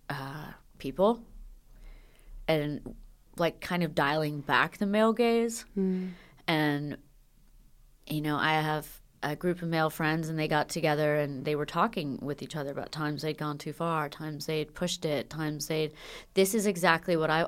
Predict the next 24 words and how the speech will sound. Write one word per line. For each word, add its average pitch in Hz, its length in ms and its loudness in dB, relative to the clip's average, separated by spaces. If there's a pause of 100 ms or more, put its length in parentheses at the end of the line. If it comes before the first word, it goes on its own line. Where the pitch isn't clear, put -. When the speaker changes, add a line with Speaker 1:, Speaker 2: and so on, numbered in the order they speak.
(100)
Speaker 1:
I 196 100 6
just 220 160 -2
wanted 185 220 2
people 170 240 -2
to 147 80 2
have 147 140 2
a 143 40 -2
new 143 140 -2
conversation. - 760 -8
Speaker 2:
Mm-hmm. 214 280 4
Speaker 1:
I - 40 2
was 143 140 -2
really 160 300 2
bored 147 360 2
of 147 120 -2
the 147 100 -4
same 147 560 0
conversation 131 920 -6
that 107 200 -8
society 135 540 -2
seemed 135 260 -6
to 127 60 -8
be 110 140 -4
having 117 480 -6